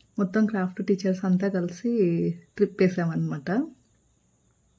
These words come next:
చాలా హ్యాపీగా సాగిపోయింది శ్రీశైలం సేవ అయితే. ఆ, వెళ్ళే దారిలో కృష్ణగిరిలో బస్సు ఆపారు.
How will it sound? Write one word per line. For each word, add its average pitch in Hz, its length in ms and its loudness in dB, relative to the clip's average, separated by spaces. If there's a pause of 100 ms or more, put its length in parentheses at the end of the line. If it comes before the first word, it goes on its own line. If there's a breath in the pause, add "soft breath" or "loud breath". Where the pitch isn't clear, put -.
(680)
చాలా 220 120 6
హ్యాపీగా 233 540 2
సాగిపోయింది 208 800 4
శ్రీశైలం 196 560 2
సేవ 185 320 0
అయితే. 196 560 -2 (840)
ఆ, 208 300 0
వెళ్ళే 226 280 4
దారిలో 226 760 4 (100)
కృష్ణగిరిలో 226 680 6
బస్సు 208 360 0
ఆపారు. 190 500 -2